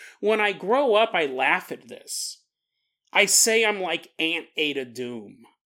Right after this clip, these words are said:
I saw something nasty in the woodshed." She explains that when she's talking about this with other people,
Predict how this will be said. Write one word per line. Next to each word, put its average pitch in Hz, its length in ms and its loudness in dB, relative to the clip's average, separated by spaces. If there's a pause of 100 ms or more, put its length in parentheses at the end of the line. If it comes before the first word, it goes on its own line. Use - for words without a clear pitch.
(320)
I 185 100 2
saw 240 220 -2
something 254 440 -6
nasty 247 520 -4
in 214 100 -8
the 226 80 -6
woodshed." 247 720 -6 (1800)
She - 240 -4
explains 214 560 -4
that 185 140 2
when 175 100 -6
she's 165 600 -6
talking 185 340 -2
about 165 240 -2
this 160 220 -4
with 151 160 -6
other 143 240 -6
people, 127 600 -12